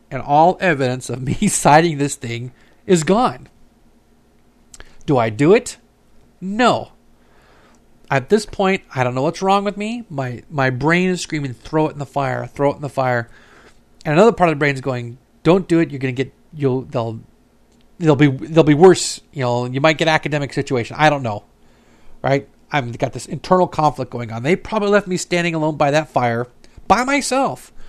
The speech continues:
with this thing in my hand for a good ten minutes. Never could do it. Never could do it.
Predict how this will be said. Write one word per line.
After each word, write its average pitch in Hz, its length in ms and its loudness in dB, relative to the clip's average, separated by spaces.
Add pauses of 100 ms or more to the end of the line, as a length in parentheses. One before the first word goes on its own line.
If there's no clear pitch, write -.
(200)
with 175 160 4
this 233 160 2
thing 254 220 -4
in 254 80 0
my 170 140 -2
hand 120 420 -6 (380)
for 135 160 0
a 120 80 -2
good 165 280 2
ten 139 200 -4
minutes. 113 420 -8 (1400)
Never 151 240 4
could 139 160 -6
do 117 120 -2
it. 98 120 -10 (320)
Never 160 520 0 (120)
could 147 440 -6
do 143 140 2
it. 107 200 -4